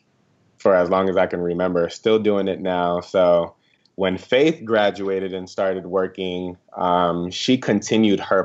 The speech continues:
part-time job from, un-, uh, from her master's program while starting her full-time job. So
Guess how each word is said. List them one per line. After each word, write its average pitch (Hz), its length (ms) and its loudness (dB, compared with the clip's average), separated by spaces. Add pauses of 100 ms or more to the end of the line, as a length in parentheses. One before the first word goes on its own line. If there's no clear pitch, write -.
part-time 101 640 -2
job 95 440 0 (100)
from, 90 640 -6 (480)
un-, 98 380 -4
uh, 95 200 0
from 95 200 -2
her 90 400 -2 (100)
master's 101 460 -4
program 123 720 2 (140)
while 92 640 2
starting 90 540 -2
her 87 180 -6 (100)
full-time 85 500 -6
job. 76 400 -4 (520)
So 87 640 2